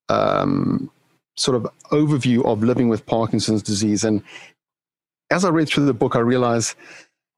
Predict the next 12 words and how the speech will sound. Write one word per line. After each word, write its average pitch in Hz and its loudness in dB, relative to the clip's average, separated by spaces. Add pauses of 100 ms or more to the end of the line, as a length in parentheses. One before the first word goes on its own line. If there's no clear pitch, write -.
(140)
the - 0
different 226 0
cycles 143 0
of, 110 -2 (480)
um, 104 -2 (580)
anger, 135 0 (1120)
uh, 95 0
hitting 113 -4
rock 101 -4
bottom, 131 0 (540)
why 104 0
me, 131 0